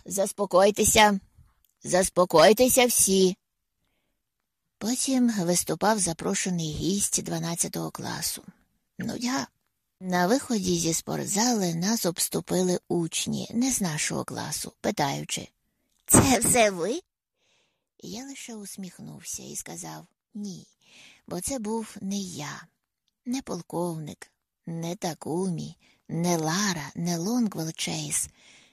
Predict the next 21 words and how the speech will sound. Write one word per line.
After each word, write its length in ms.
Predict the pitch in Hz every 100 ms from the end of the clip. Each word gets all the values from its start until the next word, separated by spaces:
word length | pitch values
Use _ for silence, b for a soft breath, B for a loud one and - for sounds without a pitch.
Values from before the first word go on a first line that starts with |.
| b
не 260 | 214 233 269
хтось 540 | - - - 170 - -
іще 460 | 160 - - 180
з 100 | 170
присутніх 640 | - 151 151 - - 165 -
у 60 |
спортзалі". 800 | - - - - - 147 135 - _ _ _ _ b b b b _ _ _ _ -
Права 580 | 165 165 156 180 190
на 160 | 165 165
цю 300 | - 170 175
ідею 680 | 160 - - 185 214 190 -
цілком 840 | - 196 - - - 262 254 220
належали 760 | 180 151 147 165 170 170 170 170 _ -
Алясці. 960 | 165 151 135 131 147 - - - - _ _ B B B B B B
Вона 300 | 190 185 180
казала, 460 | 170 170 180 175
що 240 | 170 - 170
найскладніше 880 | 170 165 165 170 175 214 - 151 151
в 60 |
гарному 560 | 165 185 185 170 165 165
приколі — 680 | - 151 - 220 208 165